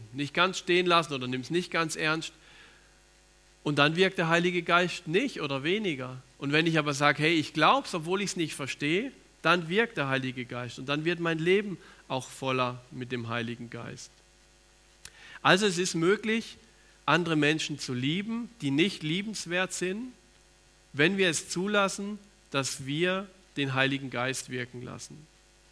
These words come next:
Aber diese Liebe können wir nicht machen, die können wir empfangen.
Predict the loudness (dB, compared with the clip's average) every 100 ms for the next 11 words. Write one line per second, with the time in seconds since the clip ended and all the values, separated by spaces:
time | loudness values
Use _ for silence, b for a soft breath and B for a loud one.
0 | _ _ _ -16 -8 -4 -2 0 0 0
1 | 0 -2 0 0 -2 -4 0 2 2 0
2 | -10 -14 B B B B B -12 -2 2
3 | 2 4 2 0 -6 -8 -6 -8 -10